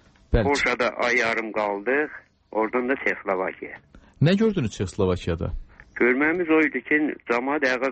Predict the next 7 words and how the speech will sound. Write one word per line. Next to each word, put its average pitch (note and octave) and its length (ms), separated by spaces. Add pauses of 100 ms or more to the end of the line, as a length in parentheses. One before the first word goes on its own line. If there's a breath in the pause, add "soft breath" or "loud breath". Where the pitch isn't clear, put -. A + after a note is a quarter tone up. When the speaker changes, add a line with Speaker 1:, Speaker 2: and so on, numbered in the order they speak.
Speaker 2:
qalxmışdı. F2+ 500 (520)
Speaker 1:
Bəli. A2+ 100
Speaker 2:
nasa A2+ 300
da A#2 120 (800)
istəmirdi G2+ 580 (420)
Sovetlər G#2 520
Birliyindən F#2 600